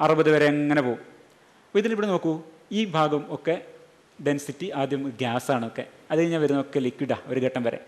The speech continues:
അത് കഴിഞ്ഞാൽ പിന്നെ സോളിഡാണ്. എന്തൊരു നീറ്റാന്ന് നോക്ക്, വളരെ കൃത്യമായിട്ട് ഡയലക്ട്രീഷ്യൻ പ്രവചിച്ചിട്ടുണ്ട്, വളരെ കൃത്യം. ഇതാണ് ഇത്, ഇതാണ് അദ്ദേഹം പറഞ്ഞ ഉദാഹരണം.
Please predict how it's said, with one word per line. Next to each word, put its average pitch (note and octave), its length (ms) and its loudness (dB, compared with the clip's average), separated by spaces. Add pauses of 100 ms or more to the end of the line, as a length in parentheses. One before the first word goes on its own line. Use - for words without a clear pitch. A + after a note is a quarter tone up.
(140)
അത് D3+ 60 0
കഴിഞ്ഞാൽ D#3 180 4
പിന്നെ D#3 140 -2
സോളിഡാണ്. A#2 500 -2 (500)
എന്തൊരു G3+ 260 4
നീറ്റാന്ന് D#3+ 720 2
നോക്ക്, - 540 -10
വളരെ D3+ 280 0
കൃത്യമായിട്ട് D#3 640 -2
ഡയലക്ട്രീഷ്യൻ C3+ 640 0 (220)
പ്രവചിച്ചിട്ടുണ്ട്, A2+ 680 -4 (300)
വളരെ C3 180 -10
കൃത്യം. A2+ 300 -18 (1400)
ഇതാണ് A3 380 2 (200)
ഇത്, G#3+ 120 2
ഇതാണ് A#3 440 2
അദ്ദേഹം E3 260 2
പറഞ്ഞ C#3+ 160 2
ഉദാഹരണം. A2+ 440 -2